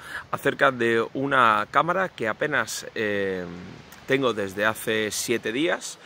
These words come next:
que la compré básicamente por probarla, porque está a muy buen precio y que me parece una cámara,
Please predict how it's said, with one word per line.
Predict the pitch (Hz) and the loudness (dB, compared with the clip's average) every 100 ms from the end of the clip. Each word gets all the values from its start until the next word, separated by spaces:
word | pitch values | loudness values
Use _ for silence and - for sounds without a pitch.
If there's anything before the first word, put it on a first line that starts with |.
| - - - - - | -20 -18 -20 -20 -4
que | - 135 131 | 4 6 8
la | 127 | 6
compré | 120 127 127 147 175 | 4 2 0 2 4
básicamente | 156 151 139 135 151 117 | 4 2 0 -2 -2 -2
por | 107 | -4
probarla, | 123 117 156 175 196 | -2 2 2 2 -2
porque | 123 120 | -4 -8
está | - 120 110 | 0 4 4
a | |
muy | 110 120 | 2 2
buen | 120 127 | 4 2
precio | 165 190 - 190 202 202 | 2 0 2 2 2 0
y | 135 135 | -2 0
que | 143 | 2
me | 120 | 2
parece | 117 127 131 | 2 2 0
una | 117 | 2
cámara, | 123 127 131 139 143 | 2 2 4 4 2